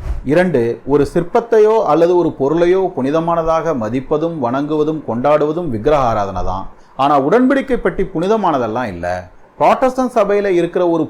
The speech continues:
போடியம் மாதிரி, அது வெறுமனே ஒரு மரப்பெட்டி தான். அதனால தாவீது செய்தது விக்கிரக ஆராதனை ஆகாது அப்படின்னு சொல்லி ஆகணும். மூன்று, உடன்படிக்கை பெட்டி புனிதமானது தான். ஆனா, தாவீது உடன்படிக்கை பெட்டிக்கு செய்தது போல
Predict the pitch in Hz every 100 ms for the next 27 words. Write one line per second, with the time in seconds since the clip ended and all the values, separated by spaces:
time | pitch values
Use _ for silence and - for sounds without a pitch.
0 | 131 147 170 160 123 107 98 95 101 -
1 | 220 233 202 220 240 254 202 113 120 139
2 | 120 104 95 92 87 - - - 175 214
3 | 180 117 120 123 156 220 254 247 - 135
4 | 127 123 190 131 165 151 139 131 127 110
5 | 98 104 98 92 95 160 165 139 - 131
6 | 120 95 82 85 - - - 127 160 156
7 | 117 113 - 123 196 233 254 254 247 214
8 | - 214 139 151 170 143 104 90 92 98
9 | 95 - 127 139 131 127 107 120 190 233
10 | 247 233 185 208 214 226 190 180 180 185
11 | - 131 135 120 113 117